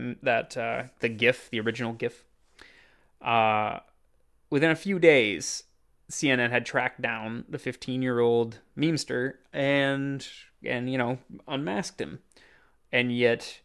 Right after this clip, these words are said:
it's, you know, been, what, nine, nine months? Almost a year, I think, since the first allegations of Russian meddling, et cetera,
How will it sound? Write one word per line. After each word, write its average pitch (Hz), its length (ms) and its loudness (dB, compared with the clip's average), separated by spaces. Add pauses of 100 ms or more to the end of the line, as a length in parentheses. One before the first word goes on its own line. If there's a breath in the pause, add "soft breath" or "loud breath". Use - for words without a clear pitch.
(160)
it's, - 500 -8 (1400)
you 127 100 -6
know, 127 160 -10 (1040)
been, 120 240 -4
what, 139 220 -4
nine, 131 400 -4
nine 131 340 -4
months? 190 520 -4 (440)
Almost 156 380 -2
a 190 60 -4
year, 185 400 2
I 175 80 4
think, 196 200 -4
since - 240 -6
the 113 100 -6
first - 420 0
allegations 170 880 0
of 143 420 -2
Russian 127 540 -2
meddling, 143 640 -2
et - 100 -10
cetera, 156 400 -6